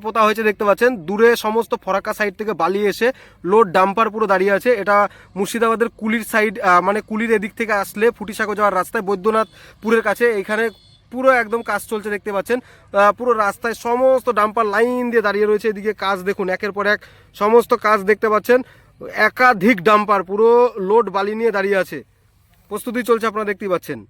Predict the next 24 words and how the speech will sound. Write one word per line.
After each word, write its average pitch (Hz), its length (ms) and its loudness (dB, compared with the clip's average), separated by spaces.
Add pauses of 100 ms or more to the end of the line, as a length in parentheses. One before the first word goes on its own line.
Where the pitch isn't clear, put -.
(560)
দর্শক, 285 280 4
আপনারা 269 240 6
দেখতে 247 200 2
পাচ্ছেন 262 260 4
একের 269 360 4
পর 254 160 2 (100)
এক - 60 -4 (120)
সমস্ত 240 500 0 (460)
বালি 220 320 0 (100)
বা 214 80 6 (140)
মাটি 196 280 2 (120)
বোঝাই 196 400 2
গাড়ি, 175 220 0 (520)
সমস্ত 220 300 2 (120)
ডাম্পার 202 340 2 (120)
লোড 226 140 6 (100)
রয়েছে। 220 220 2 (120)
এগুলো 214 260 0
সব 226 80 -6 (100)
জাতীয় 220 320 -6
সড়ক 226 200 -6
একশো 202 320 -10
ষোলোরে 220 300 2 (540)
খড়গপুর 247 480 0